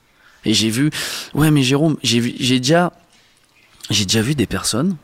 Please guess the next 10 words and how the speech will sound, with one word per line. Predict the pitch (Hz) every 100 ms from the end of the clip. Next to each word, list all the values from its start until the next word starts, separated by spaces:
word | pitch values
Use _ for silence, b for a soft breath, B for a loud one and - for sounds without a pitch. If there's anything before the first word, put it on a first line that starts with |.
| _
à | - 107
la | 107
suite | - 120
de |
plusieurs | 104 - 127 131 135 -
conversations, | 110 104 - 98 - 110 170 - B
se | - 101
séparer, | 92 - 147 131 127 113 127 175 _ -
entre | 110 -
guillemets, | 104 101 113